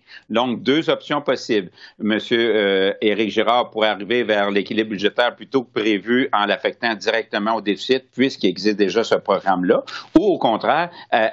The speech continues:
accélérer le nombre de places, euh, au niveau des garderies. Donc, je pense qu'il va y avoir un débat qui va avoir lieu,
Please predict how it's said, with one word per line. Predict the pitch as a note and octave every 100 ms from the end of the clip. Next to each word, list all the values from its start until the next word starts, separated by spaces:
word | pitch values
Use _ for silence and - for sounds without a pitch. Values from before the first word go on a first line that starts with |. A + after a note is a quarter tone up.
| -
accélérer | - - F3 D3 C#3+ C#3+ D#3 F3
le | B2+
nombre | G2+ A2 G#2
de | G2+
places, | - A#2 A2 E2+ -
euh, | G2 F#2+
au | F#2+
niveau | F#2+ F2 G2
des | F#2+
garderies. | F2 F#2 E2 F2+ G2+ - - -
Donc, | G2+ C3 -
je |
pense | F3+ G#3+
qu'il | C#3+
va | B2+
y |
avoir | A#2 C3+
un | A#2+
débat | G#2+ A2+ A#2+ -
qui | -
va | A2
avoir | G#2 A2 G#2
lieu, | G2+ A2+ -